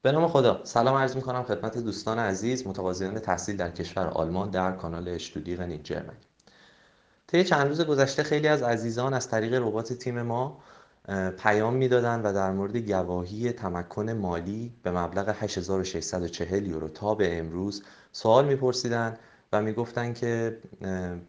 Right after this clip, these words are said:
چه نکاتی رو باید ما توی این گواهی رعایت بکنیم و زمانی که می‌خوایم این گواهی رو بگیریم، مثلاً چه کاری باید انجام بدیم؟ آیا راه در روی براش هست که ما بتونیم،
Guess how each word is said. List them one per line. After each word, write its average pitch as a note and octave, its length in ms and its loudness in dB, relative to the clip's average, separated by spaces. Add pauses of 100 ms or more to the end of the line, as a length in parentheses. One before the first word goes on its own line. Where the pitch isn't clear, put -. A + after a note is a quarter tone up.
(160)
چه - 120 0
نکاتی A#2 460 2
رو F#2 200 2
باید G2 300 0
ما G#2 100 -2
توی G#2 180 -4
این G#2 120 -4
گواهی F2+ 440 -2
رعایت F2+ 380 0
بکنیم G2 460 -4
و F2 40 -2
زمانی F2 360 -4
که G2+ 100 -6
می‌خوایم E2+ 300 -8
این E2 80 -10
گواهی D#2+ 380 -6
رو E2 80 -6
بگیریم، E2 420 -8
مثلاً F2+ 240 -6
چه F2+ 160 -8
کاری E2+ 280 -4
باید E2 300 -2
انجام D#2 400 -6
بدیم؟ D#2 220 -12 (400)
آیا A#2 300 4
راه A2+ 280 4 (880)
در F2+ 160 6
روی G2 240 4
براش F#2+ 320 2
هست G2+ 540 0
که F2+ 100 -6
ما F2 140 -2
بتونیم، F2+ 600 -4